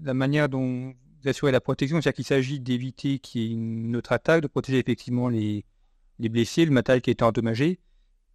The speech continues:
Et ensuite, vous revenez, euh, à la base où vous étiez parti, donc faut faire la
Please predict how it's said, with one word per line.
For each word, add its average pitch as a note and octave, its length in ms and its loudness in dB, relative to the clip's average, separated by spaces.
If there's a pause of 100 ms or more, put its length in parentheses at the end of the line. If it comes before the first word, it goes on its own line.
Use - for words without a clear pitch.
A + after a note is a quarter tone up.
(140)
Et B2+ 60 4
ensuite, C3 260 4
vous B2 140 2
revenez, C3+ 480 4
euh, G#2+ 540 0
à A#2 100 -6
la A2+ 140 -4
base C#3 260 4
où C#3 80 -2
vous A#2+ 80 -6
étiez A#2 160 -2
parti, C3 240 0
donc B2+ 160 -2
faut A#2 80 -8
faire B2 220 0
la G#2+ 420 -4